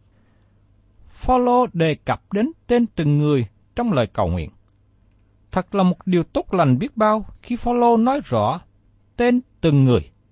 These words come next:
chứ không nói một cách tổng quát chung chung. Chúng ta đã thấy và tìm hiểu động lực trong sự cầu nguyện của Phaolô từ tin tức tốt. Tiếp đến, chúng ta sẽ thấy Phaolô không cầu nguyện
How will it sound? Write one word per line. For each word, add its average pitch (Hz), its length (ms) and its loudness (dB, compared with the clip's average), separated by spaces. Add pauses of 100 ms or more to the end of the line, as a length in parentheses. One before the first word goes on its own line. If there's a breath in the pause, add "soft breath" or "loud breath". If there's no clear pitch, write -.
(480)
chứ 208 140 0
không 196 340 -2
nói 233 140 0
một 143 100 -2
cách - 140 -12 (160)
tổng 113 240 -8
quát 151 160 -4 (240)
chung 104 240 2
chung. 98 140 -2 (1500 soft breath)
Chúng 269 180 -6
ta 262 100 2
đã 202 200 2
thấy 269 340 -4 (300)
và 147 140 0 (140)
tìm 147 180 2
hiểu 123 280 0
động 135 260 0
lực 123 200 2 (540)
trong 226 160 -2
sự - 180 -6 (100)
cầu 135 220 -2
nguyện 98 340 0
của - 100 -16
Phaolô 185 420 -2 (680)
từ 151 240 0 (120)
tin 233 200 0
tức - 240 -14
tốt. 254 220 -4 (1040)
Tiếp 220 160 -6
đến, 208 240 0 (160)
chúng 226 160 -2
ta 226 140 -2
sẽ 185 140 -4
thấy 240 160 -4
Phaolô 226 460 0 (100)
không 254 240 -4
cầu 160 240 0
nguyện 123 340 2